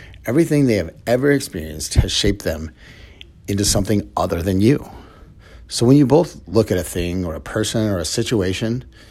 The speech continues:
they see something, something that is different from your own perspective. You have to see the value in that. Just look at the value.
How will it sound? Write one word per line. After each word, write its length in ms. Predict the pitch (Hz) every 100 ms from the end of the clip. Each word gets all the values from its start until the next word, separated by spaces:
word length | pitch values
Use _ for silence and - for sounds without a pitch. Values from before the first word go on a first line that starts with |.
| - - - -
they 140 | 131
see 220 | 135 127
something, 480 | 139 - - - - - -
something 640 | - 107 113 107 101 92 - - - -
that 180 | 92 110
is 120 | 98
different 400 | - - - 78
from 160 | - 82
your 120 | 80
own 160 | 85 73
perspective. 600 | 73 - - 73 - - - - - - - - - - - - - - - - -
You 120 | - 101
have 260 | 123 120
to 100 | 117
see 480 | - - 98 95 90
the 120 | 82
value 380 | 73 69 67 65
in 120 | 62
that. 180 | 55 101
Just 240 | 104 98
look 260 | 85 113 113
at 100 | 120
the 80 | 127
value. 480 | 101 82 80 80